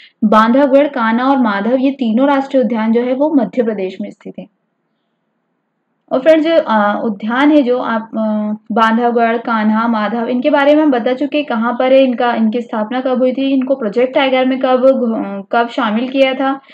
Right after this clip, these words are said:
अ, इसके बारे में हम जानकारी भी दे चुके हैं और भी देते रहेंगे। आज,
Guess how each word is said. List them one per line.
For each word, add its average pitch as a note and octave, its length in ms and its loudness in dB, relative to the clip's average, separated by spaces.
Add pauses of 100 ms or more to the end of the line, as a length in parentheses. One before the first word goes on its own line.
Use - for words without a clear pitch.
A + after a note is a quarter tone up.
(360)
अ, A3+ 200 0
इसके A#3+ 220 -2
बारे D4 260 6
में D#4 60 6
हम D#4 100 4
जानकारी A#3+ 460 2
भी C4 120 -2
दे G#3 200 -4
चुके C#4+ 360 0
हैं D#4+ 100 0
और B3 260 0
भी C#4 120 0
देते A#3 260 0
रहेंगे। D4 300 4
आज, A#3 200 0